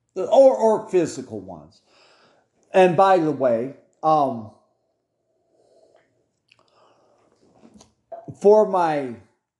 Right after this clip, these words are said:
gentle listener that raised this, uh, topic, I would say that his particular sacrifice in my case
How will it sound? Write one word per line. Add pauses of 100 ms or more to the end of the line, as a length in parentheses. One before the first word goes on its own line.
(380)
gentle
listener (840)
that
raised
this,
uh,
topic, (1000)
I
would
say
that
his
particular
sacrifice
in
my
case